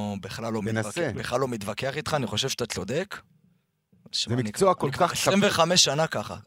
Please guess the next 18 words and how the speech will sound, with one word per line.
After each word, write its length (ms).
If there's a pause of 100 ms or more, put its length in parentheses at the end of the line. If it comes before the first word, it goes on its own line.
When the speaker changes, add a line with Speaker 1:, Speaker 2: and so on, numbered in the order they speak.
Speaker 1:
כדורגל, 300
Speaker 3:
לא, 40
Speaker 1:
כדורגל, 460
Speaker 3:
זה 140
Speaker 1:
כדורגל 420
זה 380
Speaker 3:
סדרה 380
בנטפליקס 500
בערב, 300
Speaker 1:
לא, 180
זה 160
כן. 200
Speaker 3:
סרט, 480
Speaker 1:
זה 100
Speaker 3:
משהו, 280
Speaker 1:
כן. 60
Speaker 3:
להתאוורר, 460
ספר. 560